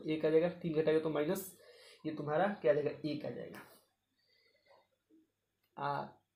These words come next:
sorry, sorry, ये माइनस थ्री होगा। ये घटाएगा तो तुम क्या आ जाएगा, दो, चार में से दो घटाएगा तो कितना, ऐसे नहीं घटा रहे हैं हम लोग, हाँ, एक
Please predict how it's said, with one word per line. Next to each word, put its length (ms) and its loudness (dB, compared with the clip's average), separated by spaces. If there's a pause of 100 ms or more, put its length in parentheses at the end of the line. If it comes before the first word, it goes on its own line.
(220)
sorry, 240 -2
sorry, 320 -8 (240)
ये 140 -2
माइनस 340 0
थ्री 180 -2
होगा। 280 -2 (640)
ये 140 2
घटाएगा 380 4
तो 100 -2
तुम 200 -2
क्या 180 8
आ 40 8
जाएगा, 240 2
दो, 420 6
चार 280 6
में 80 2
से 140 -8
दो 160 0
घटाएगा 320 6
तो 60 2
कितना, 320 -2 (2250)
ऐसे 300 8
नहीं 100 8
घटा 180 6
रहे 80 0
हैं 60 -4
हम 100 -6
लोग, 120 -4
हाँ, 400 0 (180)
एक 280 8